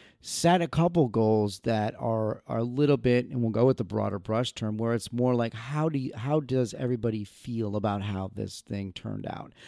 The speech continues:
How does your customer or the patrons that came to this event, how did they feel? What was their take on it? Which can be mixed,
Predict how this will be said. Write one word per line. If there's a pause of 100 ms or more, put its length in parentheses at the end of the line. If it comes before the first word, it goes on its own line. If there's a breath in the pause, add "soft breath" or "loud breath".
(180 loud breath)
How
does
your
customer
or
the
patrons
that
came
to
this
event,
how
did
they
feel?
What
was
their
take
on
it? (440 loud breath)
Which
can
be
mixed,